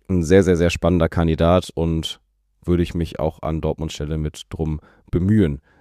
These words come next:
Dann gehen wir zu meinem letzten Kandidaten und da bin ich sehr gespannt, wie viele von euch diesen überhaupt kennen.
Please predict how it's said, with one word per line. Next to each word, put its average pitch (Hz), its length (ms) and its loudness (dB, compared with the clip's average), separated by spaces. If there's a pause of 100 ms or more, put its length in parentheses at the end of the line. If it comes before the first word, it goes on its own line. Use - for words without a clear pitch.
(140)
Dann 113 200 4
gehen 131 160 2
wir 135 120 4
zu - 160 -4
meinem 113 560 0 (120)
letzten 101 720 -2
Kandidaten 87 720 0
und 90 440 -2 (320)
da 95 160 6
bin 101 160 2
ich 92 120 0
sehr 95 180 4
gespannt, 92 520 0
wie 95 140 -4
viele 101 320 -4
von 87 220 -4
euch 87 240 -2
diesen 95 260 -6
überhaupt 92 560 -6
kennen. 87 400 -2